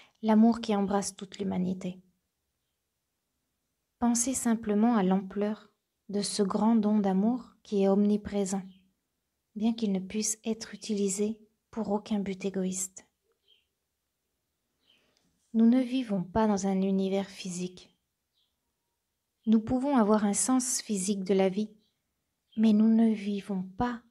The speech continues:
dans un univers physique ou matériel. Nous vivons dans un univers spirituel qui est gouverné par la loi spirituelle de l'unicité,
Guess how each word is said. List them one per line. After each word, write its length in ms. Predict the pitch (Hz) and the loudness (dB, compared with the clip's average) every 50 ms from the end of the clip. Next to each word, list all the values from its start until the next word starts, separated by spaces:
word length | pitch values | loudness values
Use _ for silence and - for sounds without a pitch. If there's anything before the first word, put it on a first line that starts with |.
| _ _ - | _ _ -6
dans 240 | 202 214 208 190 214 | -2 -2 0 2 2
un 300 | 208 202 196 202 208 220 | 2 4 4 4 4 6
univers 560 | 233 240 247 240 226 220 208 202 208 202 202 | 6 6 4 4 4 4 4 4 2 0 0
physique 640 | - - - - 214 202 190 185 202 202 202 - - | -4 -12 -10 -6 -6 -4 -4 -2 -4 -4 -4 -4 -4
ou 40 | 202 | -2
matériel. 640 | 190 185 185 185 190 185 180 180 180 180 175 170 - - _ _ _ _ _ _ _ _ _ _ _ _ _ _ _ _ _ _ _ _ _ _ _ _ _ _ _ - - _ - | 0 0 -2 -2 -4 -6 -6 -4 -4 -4 -4 -6 -10 -14 _ _ _ _ _ _ _ _ _ _ _ _ _ _ _ _ _ _ _ _ _ _ _ _ _ _ _ -20 -14 _ 2
Nous 220 | 226 226 226 233 240 | 4 6 6 6 4
vivons 460 | 226 233 262 269 247 269 294 302 311 - _ _ - | 2 0 0 0 0 -2 -4 -6 -8 -12 _ _ -10
dans 320 | 208 190 214 208 196 208 | -4 -2 0 0 2 2
un 160 | 208 202 208 | 2 2 4
univers 460 | 220 233 240 240 240 226 247 247 240 - | 2 2 2 2 2 0 0 0 -2 -4
spirituel 880 | - - - 214 208 196 208 202 196 - - 202 190 185 180 180 180 - - _ _ _ _ _ _ _ _ _ _ - | -10 -10 -6 -6 -4 -4 -4 -6 -8 -8 -6 -4 -2 -2 -2 -4 -6 -10 -16 _ _ _ _ _ _ _ _ _ _ -4
qui 140 | - 226 | 2 4
est 80 | 220 196 | 4 4
gouverné 680 | 185 208 233 254 240 233 233 220 214 214 214 208 208 208 | 4 0 -2 0 2 4 4 4 4 4 2 2 0 0
par 200 | - 214 202 208 | -2 -2 -2 0
la 140 | 208 202 196 | 2 2 4
loi 240 | 196 196 190 202 202 | 4 2 2 0 -2
spirituelle 840 | - - _ - 214 214 214 214 214 214 - 214 208 202 202 196 185 | -4 -8 _ -4 -2 0 0 0 -2 -4 -2 0 2 2 2 2 4
de 80 | 196 | 2
l'unicité, 1040 | 196 185 185 185 196 208 214 208 208 196 196 - - 202 190 185 - 185 180 - - | 4 4 4 2 2 2 2 2 2 0 -2 -4 -6 -6 -8 -6 -6 -8 -8 -10 -10